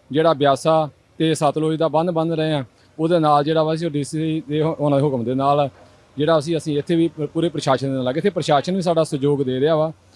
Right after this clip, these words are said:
ਬਾਕੀ ਸਿੱਖ ਸੰਗਤਾਂ ਦਾ ਬਹੁਤ ਜ਼ਿਆਦਾ ਯੋਗਦਾਨ ਆ, ਬਹੁਤ ਜਿਹੜੀਆਂ ਉਤਸ਼ਾਹ ਦੇ ਨਾਲ, ਦਿਲੋਂ ਹਮਦਰਦੀ ਦੇ ਨਾਲ ਇੱਥੇ ਲੱਗੀਆਂ ਹੋਈਆਂ ਵਾ। ਉਹਨਾਂ ਸੰਗਤਾਂ ਨੂੰ ਮੈਂ ਬਹੁਤ ਸਤਿਕਾਰਯੋਗ ਸੀਸ ਨਵਾ ਕੇ ਉਹਨਾਂ ਨੂੰ ਮੱਥਾ ਟੇਕਦਾ ਕਿ ਧੰਨ ਉਹ ਸੰਗਤਾਂ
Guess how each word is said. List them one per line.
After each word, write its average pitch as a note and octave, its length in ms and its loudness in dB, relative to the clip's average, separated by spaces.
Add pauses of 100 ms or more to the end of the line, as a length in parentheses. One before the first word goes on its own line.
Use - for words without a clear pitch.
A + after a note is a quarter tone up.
(180)
ਬਾਕੀ E3 260 4
ਸਿੱਖ G3 240 0
ਸੰਗਤਾਂ F#3 360 -2
ਦਾ E3 80 0
ਬਹੁਤ G#3+ 400 -2
ਜ਼ਿਆਦਾ D3 360 0
ਯੋਗਦਾਨ C#3+ 420 -2
ਆ, D3+ 160 -2 (360)
ਬਹੁਤ D#3+ 340 4 (100)
ਜਿਹੜੀਆਂ E3 440 0
ਉਤਸ਼ਾਹ C#3+ 440 2
ਦੇ F3 100 0
ਨਾਲ, D3 420 2 (120)
ਦਿਲੋਂ D#3+ 300 2
ਹਮਦਰਦੀ C#3+ 560 -2
ਦੇ D3 120 -2
ਨਾਲ C3+ 280 0 (240)
ਇੱਥੇ D#3 180 -4
ਲੱਗੀਆਂ B2+ 320 -2
ਹੋਈਆਂ C3 260 -4
ਵਾ। C3 140 -8 (300)
ਉਹਨਾਂ F3+ 200 0
ਸੰਗਤਾਂ D#3 380 0
ਨੂੰ F#3 140 0
ਮੈਂ E3 280 0 (300)
ਬਹੁਤ D#3 400 4
ਸਤਿਕਾਰਯੋਗ C#3+ 640 0 (160)
ਸੀਸ D3 320 0
ਨਵਾ C#3 280 0
ਕੇ C#3+ 100 -8
ਉਹਨਾਂ D#3 180 -4
ਨੂੰ D3+ 100 -2
ਮੱਥਾ C3+ 220 -6
ਟੇਕਦਾ C#3 380 -4
ਕਿ E3 100 -2
ਧੰਨ C#3 340 0
ਉਹ E3 100 0
ਸੰਗਤਾਂ C#3+ 440 -2